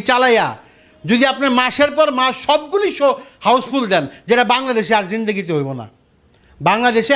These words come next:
আর জিন্দগিতে হইব না। ওই ঈদের সময় ওই দুই চার পাঁচ দিন তিন চারটা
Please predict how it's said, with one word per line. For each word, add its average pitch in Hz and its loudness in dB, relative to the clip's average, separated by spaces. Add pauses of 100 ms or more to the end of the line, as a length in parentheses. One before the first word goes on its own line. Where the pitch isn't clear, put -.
আর 196 0
জিন্দগিতে 294 2
হইব 151 -2 (100)
না। 104 -12 (540)
ওই 233 4 (100)
ঈদের 240 2
সময় 320 4
ওই 240 4 (160)
দুই 220 0
চার 214 0
পাঁচ 190 2 (100)
দিন 175 0 (360)
তিন 208 -2
চারটা 165 0